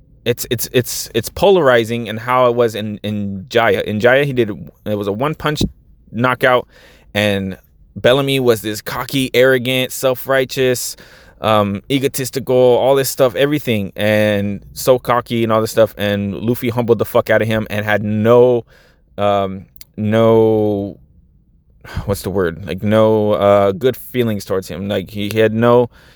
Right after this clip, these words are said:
he didn't, he didn't really care. He, he had no, uh, I don't know how to say, how to put it in words, but he didn't really, you know, see him as he did now in the second time that he considered Bellamy a friend. Now he had to fight his friend, and same thing, one punch,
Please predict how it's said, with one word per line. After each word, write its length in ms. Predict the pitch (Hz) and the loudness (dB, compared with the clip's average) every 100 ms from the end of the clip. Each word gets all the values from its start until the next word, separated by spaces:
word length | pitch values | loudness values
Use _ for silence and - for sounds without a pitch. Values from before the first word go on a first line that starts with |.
| _ | _
he 120 | 131 | -2
didn't, 320 | 135 147 139 | 2 0 -2
he 100 | 127 | -2
didn't 240 | 139 143 - _ | 0 0 -4 _
really 280 | 135 135 123 | 2 2 0
care. 400 | - 127 117 110 | 2 4 4 2
He, 220 | 107 113 | -2 -6
he 160 | 113 | -2
had 100 | 117 | -2
no, 460 | 117 117 117 113 113 - _ _ _ | 0 0 2 2 -2 -8 _ _ _
uh, 280 | - 98 98 87 | -6 -4 -4 -8
I 100 | - | -10
don't 120 | 110 | -4
know 260 | 107 101 - 107 | 0 0 -2 -6
how 80 | |
to 60 | 101 | -10
say, 160 | - - | -10 -12
how 140 | - | -8
to 40 | 95 | -6
put 140 | 104 | -6
it 20 | |
in 80 | 92 | -6
words, 160 | 80 82 | -8 0
but 160 | 131 | 0
he 120 | 139 165 | 2 0
didn't 160 | 175 | 0
really, 340 | 170 165 151 - | 0 0 -2 -6
you 80 | 123 | -2
know, 320 | 120 107 90 - _ - | -2 -2 -6 -16 _ -16
see 260 | - 170 | -4 0
him 200 | 160 120 | 2 2
as 160 | 113 110 | 0 0
he 120 | 131 | 0
did 200 | 120 127 | 0 0
now 440 | 120 175 123 104 - | 2 0 0 -4 -6
in 120 | 110 | -8
the 60 | 104 | -6
second 380 | - 165 160 - | -4 -4 -6 -8
time 320 | 107 98 104 - - - | -8 -8 -10 -16 -20 -2
that 100 | 104 | 0
he 100 | 123 | 2
considered 440 | - 127 123 117 | 0 -2 2 4
Bellamy 280 | 107 113 110 | 4 2 -2
a 40 | 107 | -4
friend. 240 | - 127 | -4 -2
Now 120 | 110 | -2
he 80 | 131 | 0
had 100 | 139 | 0
to 60 | 117 | 2
fight 220 | - 131 | 0 0
his 160 | 113 | -4
friend, 340 | - 160 143 131 - - - _ | -4 -2 -2 -4 -10 -20 -20 _
and 440 | 107 117 113 113 - | 2 4 4 2 -4
same 240 | - 131 | -4 -4
thing, 300 | - 131 101 | -4 -4 -2
one 160 | 123 143 | -4 -4
punch, 400 | 156 156 127 | -2 -4 -4